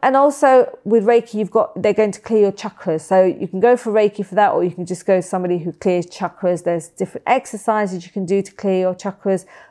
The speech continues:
because when your chakras through your body are not aligned, they become a bit stuck, blocked,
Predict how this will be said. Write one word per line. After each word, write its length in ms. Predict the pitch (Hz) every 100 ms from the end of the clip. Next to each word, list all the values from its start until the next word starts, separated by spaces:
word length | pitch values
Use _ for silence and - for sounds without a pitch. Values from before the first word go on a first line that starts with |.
| _ _ _
because 200 | 196 180
when 180 | 170 202
your 120 | 190
chakras 640 | 190 - 277 277 226 180 - _ _
through 200 | - 202
your 120 | 185
body 580 | 151 226 240 220 196 175
are 80 | 170
not 240 | 175 170
aligned, 760 | 190 185 214 240 226 208 202 202 _ _ _
they 520 | 160 170 196 190 190 - _ -
become 480 | 185 - 185 185 170 -
a 80 | -
bit 180 | - -
stuck, 640 | - - 247 247 - - _ _ _ _ -
blocked, 560 | 202 220 226 - -